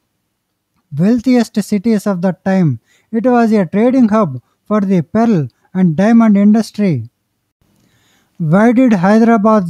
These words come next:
join India? Operation Polo was the code name of the Hyderabad police action in September nineteen forty-eight by the then newly independent Dominion of India against the Hyderabad state.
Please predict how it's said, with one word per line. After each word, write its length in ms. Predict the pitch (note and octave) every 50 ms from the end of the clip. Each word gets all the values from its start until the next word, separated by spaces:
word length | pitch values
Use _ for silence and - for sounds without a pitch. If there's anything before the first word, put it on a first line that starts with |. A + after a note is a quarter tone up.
| D#3+
join 420 | D#3+ F3+ F#3+ G3 G3+ G3+ G#3 A3+ -
India? 560 | - F#3+ F3+ F#3+ F#3 F#3+ F#3 E3+ C#3+ B2+ A#2+ - _ _ _ _ _ _ _ _ _ _ _ -
Operation 720 | F#3+ G3 A#3+ B3+ - C#4 C4 C4+ B3+ A3+ B3+ B3+ A#3 G3+
Polo 360 | - - A#3 A#3 B3 B3+ B3+ A#3+
was 260 | A3+ A3+ A3 G3+ F#3
the 280 | G3+ G#3 F#3 D#3+ C3 - _ _ _ _ _ -
code 280 | A3+ A#3 B3 B3+ A#3+ A3+
name 240 | A3+ A#3 A#3 A3+ A3+
of 180 | G#3+ G#3+ G3
the 100 | G3 A3+
Hyderabad 720 | G#3 E3 F3 F#3+ G#3 G#3+ A3+ A#3 G#3+ A3 A3 A3 G#3+ F#3 -
police 340 | - G3+ A3 A3 A3 - -
action 540 | G#3+ G#3 G3+ - - - A3 G#3 F3 C3 - _ _ _ _ _ _ -
in 140 | F#3+ F#3+ F3
September 560 | - G3+ G3+ G3 - - A#3 A3+ G#3+ G#3+ G#3
nineteen 460 | F#3+ F#3+ F#3+ G3+ G#3 G3 G#3+ G3+ F#3+
forty-eight 600 | - F#3+ G3 F3+ F#3 G3+ G3+ G3+ G3 F3 D3 B2 - _ _ _ _ _ _ -
by 220 | F#3+ G3+ A3 A#3
the 180 | F#3+ A3 G3 F3+
then 400 | D#3 D3+ A3 A3+ A#3 G#3 F3 E3+
newly 340 | F3+ G#3+ A#3+ B3 B3 A#3+ A3
independent 600 | G#3 G#3 A3 B3 F#3+ - A#3 A#3 A3+ A#3 A#3 F#3
Dominion 520 | E3 F#3+ G3 G#3 A#3+ A#3 A3+ A#3 A#3 A3 G#3+
of 120 | G#3 F3+ _ _ _ _ _ _ _ _ -
India 500 | A3+ G#3+ A3 A3+ B3 A#3+ A3 G3 E3 D3+
against 520 | E3 F3 F#3 F#3 A3 A3 G#3+ A3 A3 G3 F3
the 80 | G#3+
Hyderabad 720 | G3 D#3+ D#3 F#3+ G#3 A3 A3 A3+ A3 G#3 G#3+ G#3+ G3+ F#3+ -
state. 340 | - - G#3 G3+ F3+ D3